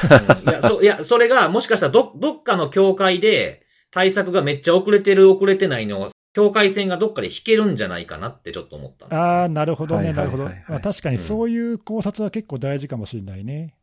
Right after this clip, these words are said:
Speaker 1: うん。
Speaker 2: なんかね、あの、一応その組織の、組織の規模で言うと、
Speaker 1: はい。
Speaker 2: まあ、規模の大きいところの方が当然そのケーイーブイに該当する脆弱性の検出率が高いなっていうのは、まあ、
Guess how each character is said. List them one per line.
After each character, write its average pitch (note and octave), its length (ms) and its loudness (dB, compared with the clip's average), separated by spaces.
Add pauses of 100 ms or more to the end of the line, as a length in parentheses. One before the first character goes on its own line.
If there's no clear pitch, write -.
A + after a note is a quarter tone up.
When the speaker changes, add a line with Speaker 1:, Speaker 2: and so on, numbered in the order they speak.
(140)
Speaker 1:
う G#2 80 -14
ん。 D#2+ 480 -12
Speaker 2:
な A3+ 100 -2
ん - 20 -6
か F#3+ 120 -2
ね、 D#3 280 -2
あ E3 100 -2
の、 E3 340 -6
一 G#3+ 220 -6
応 A#3 140 2
そ A3 100 -4
の G#3+ 160 -2
組 A3 100 -4
織 F3 140 -10
の、 C#3+ 120 -6 (260)
組 A#3+ 120 -8
織 - 200 -8
の D3 80 -6
規 - 160 -10
模 G#3+ 180 -6
で D#3+ 100 -4
言 C3+ 140 -4
う B2+ 60 -4
と、 D3 540 -6 (100)
Speaker 1:
は B2 140 -6
い。 - 100 -14
Speaker 2:
ま G3 100 -4
あ、 - 20 -6
規 - 160 -6
模 B3+ 140 0
の F3+ 200 0
大 F3 40 -4
き A#3+ 160 -6
い G3+ 60 -4
と F3 80 -6
こ E3 100 -6
ろ D#3+ 60 -2
の C3+ 80 -4
方 C#3+ 80 -6
が B2 120 -8
当 E3 220 -2
然 E3+ 180 -4
そ E3 120 -8
の D#3+ 280 -10 (180)
ケ E3+ 160 -6
ー E3+ 40 -2
イ E3+ 60 -4
ー - 20 -18
ブ F3 140 -4
イ - 20 -6
に C3 100 -8
該 B2+ 200 -6
当 C3+ 100 -8
す A#2+ 140 -12
る B2+ 60 -4
脆 B2+ 100 -4
弱 B2+ 160 -8
性 C3 140 -8
の B2 120 -6
検 D3 260 -6
出 - 140 -8
率 B2+ 160 -6
が G#2 80 -10
高 D3 300 -6
い C3 40 -6
な B2 120 -6
っ - 120 -16
て C3 80 -12
い A2+ 40 -10
う - 20 -12
の G#2 60 -12
は、 A2 80 -12
ま F3 100 -2
あ、 A#2+ 120 -6